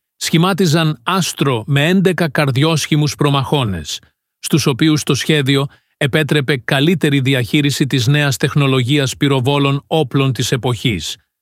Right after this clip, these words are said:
καθώς και καλύτερο έλεγχο από τους υπερασπιστές της πόλης.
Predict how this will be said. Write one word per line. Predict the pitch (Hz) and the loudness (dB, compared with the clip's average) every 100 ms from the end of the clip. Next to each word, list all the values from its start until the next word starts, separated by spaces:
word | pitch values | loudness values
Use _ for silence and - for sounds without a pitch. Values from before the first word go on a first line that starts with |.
| _ _ | _ _
καθώς | 151 131 156 156 | -4 0 0 0
και | - 139 | -2 -2
καλύτερο | 135 131 135 139 135 | 0 0 2 2 2
έλεγχο | 143 156 147 175 - _ _ | 2 2 2 0 -2 _ _
από | 180 156 165 | -2 0 0
τους | 160 - | 0 0
υπερασπιστές | 147 151 143 - 127 - 135 - | 0 0 0 -2 -4 0 -2 0
της | - - | -4 -2
πόλης. | 135 104 80 76 - | -2 -2 -4 -8 -12